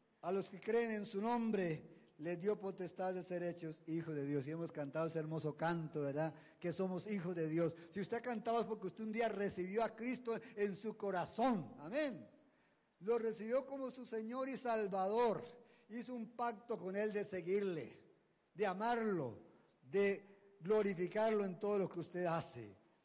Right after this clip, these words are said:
Y el versículo catorce que va a decir, "Y aquel verbo fue hecho carne y habitó entre nosotros y vimos su gloria,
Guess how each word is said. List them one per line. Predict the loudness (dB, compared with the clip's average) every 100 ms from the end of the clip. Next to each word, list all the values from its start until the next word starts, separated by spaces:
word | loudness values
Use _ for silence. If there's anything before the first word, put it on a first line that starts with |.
| _ _ _ _ _ _ _ -4
Y | 0
el |
versículo | 0 0 -2 0 0 0
catorce | -2 2 0 0 -2
que |
va | 2
a | 2
decir, | 0 0
"Y | 0
aquel | 2 2 4
verbo | 4 2 2
fue | 0
hecho | 2 -2 -2
carne | 0 0 2 2
y |
habitó | 2 2 2 2
entre | 0 -2
nosotros | -2 -2 0 -2 -2 -4 -4
y |
vimos | -4 -2 -2
su | -2
gloria, | 0 2 4 4 2 0 -2